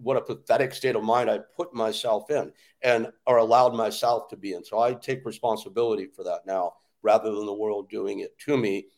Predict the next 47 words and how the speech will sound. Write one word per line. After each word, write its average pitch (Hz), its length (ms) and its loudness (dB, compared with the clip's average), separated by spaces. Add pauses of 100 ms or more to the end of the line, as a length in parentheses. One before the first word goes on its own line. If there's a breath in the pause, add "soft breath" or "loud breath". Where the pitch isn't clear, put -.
(140)
'cause - 100 -4
I 117 100 4
could 127 420 0
have, 104 340 0
as 101 200 -6
you've 131 300 -2 (380)
espoused 104 440 0
so 110 100 -2
many 101 180 -4
times 104 380 -4
during 98 180 -4
this 92 180 -8
hour, 117 340 2 (520)
I 117 120 -2
could 143 120 -6
have 113 100 -4
changed 107 240 -2
my 90 100 -4
mind, 95 380 2 (360)
and 104 100 2
I 127 80 6
didn't. 110 420 -2 (380)
But 120 80 -2
there's 127 160 4
a 117 40 -2
point 180 300 4
to - 60 -10
this. 104 220 -2
A 117 40 -6
month 135 280 0
later, 135 520 4 (540)
I 117 160 6
watched 120 480 4 (180)
Marley's 123 600 4
crushed - 480 -2
body 117 560 4 (300)
pulled 127 180 -2
out 113 160 4
of 107 100 -4
a 95 120 -4
trash 151 460 0
bag 101 320 0
by 101 140 0
an 95 80 -4
animal 113 380 0
control 117 420 0
officer, 95 600 -4